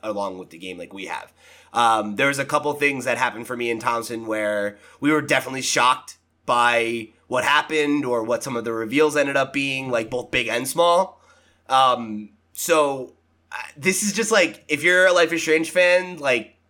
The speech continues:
don't, don't wait. Just go pick this up right now. 'Cause this first episode is great. It's meaty. Like we said, there was three and a half hours worth of content, and we were trying to play a Let's Play. So it was like, we didn't stop and pick through every single little thing. So I think if you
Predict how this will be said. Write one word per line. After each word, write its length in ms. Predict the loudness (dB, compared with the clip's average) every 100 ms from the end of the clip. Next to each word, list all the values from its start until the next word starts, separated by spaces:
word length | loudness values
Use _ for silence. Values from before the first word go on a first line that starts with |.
| -6
don't, 280 | -6 -6
don't 160 | -6 -6
wait. 340 | -6 -8 -14 -14
Just 160 | -8
go 100 | -6
pick 140 | -6 -8
this 140 | -12
up 80 | -10
right 160 | -12 -12
now. 240 | -16 -16 _ _ _ -10
'Cause 100 | -6
this 140 | -2
first 200 | 0 2
episode 300 | 0 0 -2
is 140 | -2
great. 340 | -4 0 2 0
It's 180 | -6 -10
meaty. 600 | -10 -6 -4 -2 -4 -6 -12 -6
Like 180 | -6 -4
we 100 | -2
said, 240 | 0 0
there 140 | 0
was 160 | -2 -4
three 320 | -10 -6 -2
and 80 | 0
a 40 |
half 220 | 2 0 2
hours 300 | 2 2 0
worth 120 | -6
of 80 | -6
content, 540 | -4 -2 0 0 0 -2
and 160 | -2
we 100 | -2
were 120 | -2
trying 260 | 0 0 0
to 80 | 0
play 160 | -2
a 60 | -2
Let's 200 | -2 -8
Play. 300 | -12 -14 -14 -20 -20 -2
So 180 | 2
it 60 | 4
was 80 | 4
like, 160 | 0
we 80 | 2
didn't 220 | 2 2
stop 320 | 0 2 2 0
and 120 | -6
pick 200 | -6 -4
through 200 | -6 -4
every 360 | 0 0 0 -4
single 320 | -4 -4 -2
little 240 | 0 -2
thing. 320 | 0 0 0 0
So 140 | 0
I 80 | 0
think 220 | 0 -4
if 120 | -6
you 380 | -2 -2 -2 -8